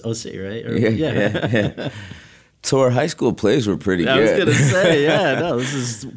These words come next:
Speaker 1: perks of being in L A, growing up in
Speaker 2: Yeah,
Speaker 1: L A.
Speaker 2: exactly. And then, you know, after that, I, I remember wanting to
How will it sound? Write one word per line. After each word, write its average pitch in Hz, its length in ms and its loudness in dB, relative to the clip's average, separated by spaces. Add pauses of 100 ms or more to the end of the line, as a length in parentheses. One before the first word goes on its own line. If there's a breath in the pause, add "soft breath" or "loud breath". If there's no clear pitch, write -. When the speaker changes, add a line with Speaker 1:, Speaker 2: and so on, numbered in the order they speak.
Speaker 1:
perks 143 300 -2
of 117 140 -4
being 131 180 0
in 127 100 0
L 123 200 -2
A, 151 160 -6
growing 123 240 0
up - 60 2
in 92 120 0
Speaker 2:
Yeah, 123 60 -2
Speaker 1:
L 127 160 -6
A. 135 160 -8
Speaker 2:
exactly. 87 720 -4
And 101 240 -2
then, 104 280 0
you 101 280 -4
know, 98 100 -4
after 110 380 -2
that, 131 240 0
I, 92 120 0 (640)
I 98 40 -2
remember 90 720 -2
wanting 87 520 -2
to 82 380 -6